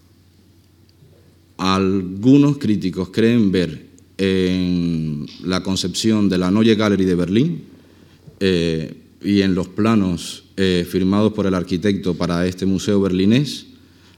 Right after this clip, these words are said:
la consecución, eh, la, mm, ejecución última del proyecto que había hecho Van der Rohe para el edificio santiaguero. Aquí podemos ver también algunas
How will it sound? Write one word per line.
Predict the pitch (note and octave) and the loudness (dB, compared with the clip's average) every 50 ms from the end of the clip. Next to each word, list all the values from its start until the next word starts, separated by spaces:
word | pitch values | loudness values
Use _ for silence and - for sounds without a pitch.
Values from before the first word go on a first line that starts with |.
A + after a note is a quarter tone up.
| - | -8
la | - F#2 F#2+ F#2+ F#2+ F#2 F#2 F2+ F2+ F2 F2 - - - | -2 0 0 2 2 2 0 0 0 -2 -2 -6 -8 -8
consecución, | G2+ F2+ E2 F2 E2 F2+ E2+ - G#2 A2 A2 G#2+ - | -6 -6 -4 -4 -6 -6 -4 -2 0 0 0 0 0
eh, | - G2 F#2 F2+ F2 E2 E2 C2+ | -2 -2 0 0 -2 -2 -4 -4
la, | E2 F2+ F2 E2+ D#2 - - | -4 -4 -4 -4 -4 -6 -6
mm, | F#2 F#2 F2+ F2 E2+ E2 D#2+ | -4 -2 0 0 -2 -2 -4
ejecución | F#2 F2 F2 G2 E2+ F#2+ F2 - A2+ A#2 A2+ A#2 | -6 -4 -4 -4 -4 -4 -2 2 2 4 6 6
última | B2+ C3 B2 C3+ A#2+ A#2 G2+ | 6 4 4 4 4 4 4
del | F#2 F2+ D#2 | 2 0 -2
proyecto | D#2+ F2+ F2+ G2 A2 A2 A2 - A2 F#2 | -2 -2 2 2 2 0 0 -2 -4 -2
que | - | -2
había | E2+ E2+ F2+ F2+ F#2 F#2 | -2 0 0 0 2 2
hecho | G2 G2+ G2+ G#2 G2 | 0 0 0 0 0
Van | G2+ G2 F#2+ | 0 0 0
der | F#2 F#2+ F2+ | 0 -2 -2
Rohe | F#2 G#2+ A2+ A2+ A#2 A#2+ A#2 - - - - - _ - | 0 0 2 2 0 -2 -6 -14 -20 -20 -20 -20 _ -4
para | - F#2 F2+ F2+ F2+ F2 F2 E2+ E2 - - | -2 0 0 2 0 0 0 -2 -4 -4 -4
el | F2 F2+ F2+ | -4 -2 0
edificio | F2+ E2+ F2 D#2+ - F#2+ F2 - G2+ F#2 F2+ - - | 0 0 -2 -2 -2 -4 -4 -2 -2 -4 -4 -6 -8
santiaguero. | - - G2+ F2+ D#2+ - E2+ D2+ C#2+ C#2+ C#2+ C#2 D2 - - - - - - - - - - - - - - - - - | -6 -4 -2 -2 -2 -2 -4 -6 -6 -8 -8 -8 -10 -10 -10 -12 -14 -14 -10 -10 -10 -10 -10 -14 -20 -20 -20 -20 -16 -8
Aquí | - F2+ F2+ - G2+ F#2+ | -4 -4 -2 -2 -2 -2
podemos | G2 G#2 G2+ G#2 G2+ G2 G2 | 0 2 2 4 4 2 0
ver | G#2 G#2 F#2+ | -2 -4 -2
también | - G#2 G2+ G2+ A2+ A#2+ B2 C#3 D3 D3 - - - - - - - - - - - - | 0 0 2 2 4 2 2 0 -4 -6 -10 -16 -20 -20 -20 -20 -20 -20 -20 -20 -20 -14
algunas | - F#2+ G2 G2 G2+ A2 A2+ A2+ A#2 B2 A#2 - | -10 -8 -6 -2 0 2 2 2 2 0 -4 -6